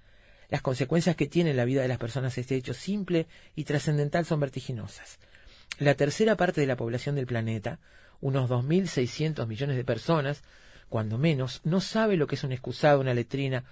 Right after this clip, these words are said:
un pozo séptico, y hace sus necesidades como los animales al pie de los árboles, junto a arroyos y manantiales, o en bolsas y latas que arroja en medio de la calle.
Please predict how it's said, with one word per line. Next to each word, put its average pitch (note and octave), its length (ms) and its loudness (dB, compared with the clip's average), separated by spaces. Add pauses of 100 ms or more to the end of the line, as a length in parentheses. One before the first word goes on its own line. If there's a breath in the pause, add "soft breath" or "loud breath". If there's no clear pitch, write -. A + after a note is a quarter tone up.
(140 soft breath)
un C3 120 -8
pozo C3+ 220 -2
séptico, - 600 -6 (440 soft breath)
y F3 180 2
hace G3 200 6
sus F3 160 -2
necesidades C#3 680 0
como B2 220 -4
los A#2+ 140 -8
animales B2 480 -2
al A2+ 100 -2
pie D3+ 140 -2
de D#3 80 -2
los B2+ 180 -6
árboles, A#2 440 -4 (340 soft breath)
junto D3 260 2
a C3 40 8
arroyos C3+ 360 2
y C#3+ 60 -4
manantiales, A#2+ 760 -2 (280 soft breath)
o D3 100 4
en C3+ 80 2
bolsas F3 400 4
y B2+ 40 0
latas B2+ 280 -2
que - 80 -4
arroja A#2+ 260 -6
en A2+ 80 -6
medio A2+ 160 -4
de A2+ 80 -4
la A2 120 -8
calle. - 360 -12